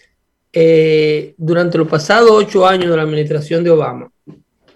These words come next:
se creó un gran gobierno de la sombra.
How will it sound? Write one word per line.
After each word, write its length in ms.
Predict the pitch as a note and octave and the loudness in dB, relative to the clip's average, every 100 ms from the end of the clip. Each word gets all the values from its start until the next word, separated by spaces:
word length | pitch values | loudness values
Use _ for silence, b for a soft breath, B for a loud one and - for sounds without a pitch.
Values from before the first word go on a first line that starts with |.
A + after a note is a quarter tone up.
| - _ | -20 _
se 260 | - E3+ D#3+ | -6 -4 0
creó 320 | E3 E3 G3 | 6 6 8
un 220 | G3 G#3 | 6 4
gran 320 | F3+ F#3 A3 | 2 2 2
gobierno 440 | F#3+ D3+ D3+ D3+ D3+ | 0 2 2 0 -2
de 120 | D3 | -4
la 100 | D3 | -6
sombra. 540 | - F#3 E3+ C#3 - | -4 -4 -2 -6 -10